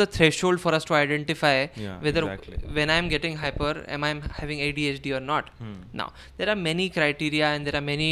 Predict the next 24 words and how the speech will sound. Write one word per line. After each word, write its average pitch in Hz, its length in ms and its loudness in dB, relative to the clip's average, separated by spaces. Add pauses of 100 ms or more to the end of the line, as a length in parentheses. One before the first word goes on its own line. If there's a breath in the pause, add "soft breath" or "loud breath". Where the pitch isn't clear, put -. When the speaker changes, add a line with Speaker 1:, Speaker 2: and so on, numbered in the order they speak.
(240)
Speaker 1:
uh, 135 80 4
you 139 120 2
know, 165 140 2
what 147 160 4
do 147 60 2
you 147 80 4
say, 139 160 0
many 143 300 0
diagnostic 139 420 -2
criteria 143 480 2
to 156 240 0
Speaker 2:
Hmm. 180 80 -8 (380 loud breath)
Speaker 1:
help 214 240 4
you 156 40 2
with 135 180 -2
it. - 160 -8 (800 soft breath)
Simply 214 560 6
put, 190 320 6
for 165 260 6
a 190 60 8
layman, 151 640 0
if - 260 -2
you 226 100 8 (140)
think 143 260 2